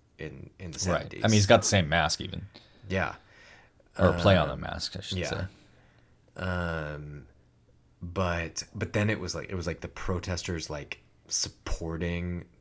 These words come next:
Speaker 1: the Riddler's conspiracy theories. I was like, "Man, this is, it's crazy how much reflection it is of,
Speaker 2: Yeah.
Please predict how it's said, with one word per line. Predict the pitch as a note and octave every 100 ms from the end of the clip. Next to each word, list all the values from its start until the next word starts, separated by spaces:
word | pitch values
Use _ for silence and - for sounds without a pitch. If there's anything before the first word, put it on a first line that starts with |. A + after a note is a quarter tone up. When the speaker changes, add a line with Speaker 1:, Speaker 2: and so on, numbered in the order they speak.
| -
Speaker 1:
the | F2
Riddler's | D2+ D#2 D2+ D#2+ D#2+
conspiracy | - F2 D#2+ - D#2 D#2 -
theories. | E2+ F2 E2+ C#2
I |
was | D#2+
like, | B1+ -
"Man, | D2+ C2
this | D2 - C2+
is, | C2 - - - - - - _ _ _ _ _ _ _ _ _
it's | E2 - -
crazy | - - F#2+ F#2 F2 E2
how | D2+ D#2 D2+ D2+ D2
much | D2 C#2+ -
reflection | A#1+ - B1+ - D2+ B1+ C#2
it | C#2 -
is | - - - - _ -
of, | D2+ C#2 F2
Speaker 2:
Yeah. | C#2+ -